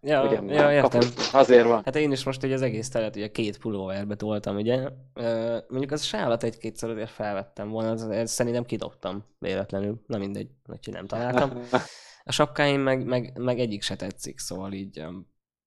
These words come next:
Speaker 1: így alakult. Arra van a kapuc.
Speaker 2: Bezzeg, em-,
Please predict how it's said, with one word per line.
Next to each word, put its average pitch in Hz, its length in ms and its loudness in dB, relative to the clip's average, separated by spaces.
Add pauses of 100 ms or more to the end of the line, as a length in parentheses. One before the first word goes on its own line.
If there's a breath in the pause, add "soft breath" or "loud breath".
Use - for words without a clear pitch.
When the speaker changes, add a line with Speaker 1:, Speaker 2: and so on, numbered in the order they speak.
(520)
Speaker 1:
így 69 200 -10
alakult. 78 420 -10
Arra 113 380 4
van 101 100 -4
a 104 60 -6
kapuc. 135 180 8
Speaker 2:
Bezzeg, 135 380 6
em-, 131 240 2